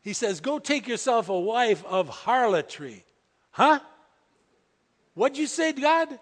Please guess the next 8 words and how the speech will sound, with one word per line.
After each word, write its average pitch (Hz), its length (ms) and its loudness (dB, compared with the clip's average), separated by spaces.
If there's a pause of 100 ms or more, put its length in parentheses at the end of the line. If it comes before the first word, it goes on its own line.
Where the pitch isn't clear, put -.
(1200)
I'm 233 180 0
to 247 100 -8
take 254 240 -2
a 214 100 0
wife 254 340 2 (840)
out 202 160 -2
of 143 200 -2 (260)
harlotry. 151 640 -4